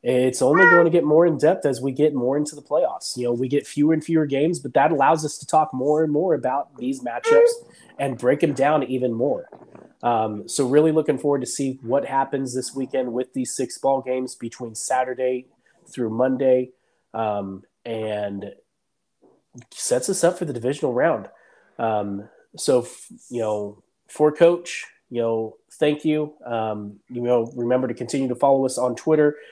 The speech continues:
at Sports Trenches. Give us a like, follow, share. Um, continue to follow, uh, follow us and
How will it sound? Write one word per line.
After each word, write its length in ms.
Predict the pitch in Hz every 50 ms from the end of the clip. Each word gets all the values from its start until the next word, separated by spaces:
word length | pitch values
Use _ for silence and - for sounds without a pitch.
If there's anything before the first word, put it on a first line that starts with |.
| - _ _
at 200 | - 156 156 -
Sports 380 | - - - 160 151 139 - -
Trenches. 680 | - - 139 135 127 127 - 135 123 120 117 117 - _ _ _ _ _ - 135
Give 140 | 135 135
us 100 | 131 127
a 40 | -
like, 260 | 127 127 127 127 120
follow, 340 | - - 135 123 123 120 113
share. 500 | 117 - - - 117 113 113 110 110 - - -
Um, 300 | 123 110 107 107 107 104
continue 420 | - - 117 - - 123 117 117
to 80 | 110 107
follow, 480 | - - 127 120 117 117 117 113 113
uh, 360 | - 113 110 107 101 98 95 - - -
follow 300 | 127 120 120 117 113 117
us 200 | 110 - - - -
and 240 | 120 113 107 107 104